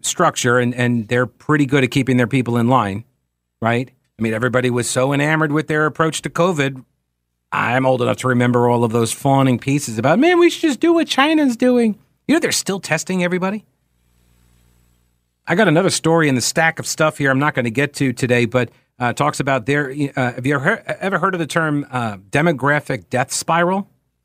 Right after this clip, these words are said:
It's, uh, uh, it's, it's about the replacement rate, and while America has, uh, a low replacement rate, uh, you know, with, with births outpacing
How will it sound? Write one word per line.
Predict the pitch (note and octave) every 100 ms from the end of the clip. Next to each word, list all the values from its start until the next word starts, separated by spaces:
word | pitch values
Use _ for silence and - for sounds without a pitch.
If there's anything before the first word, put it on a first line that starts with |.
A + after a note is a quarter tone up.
| _ _ _ _ _ -
It's, | D3 -
uh, | C#3 B2 A#2 G2 _ _ _ _ _
uh, | C3 A2+ A2
it's, | C3+
it's | C#3 C3+
about | D3+ D3
the | B2
replacement | A#2 - E3 - G3 E3+
rate, | F3+ G#3 F3
and | C3+
while | C3 C3 B2+
America | B2+ C3 D#3+ D#3 E3 D#3
has, | A2+ C3+ C3+ - - _ _ -
uh, | C3+ B2 A#2+ A#2+
a | A#2+
low | B2 D3+
replacement | D3 C3+ - D3+ - D3+ D3
rate, | D3 D3 - _ _ _ -
uh, | B2+ B2 B2
you | B2+
know, | A2
with, | A2 _
with | G#2+ F#2+ -
births | C3+ E3+ - - - _ -
outpacing | B2+ - D3 C3 C#3 B2+ A#2+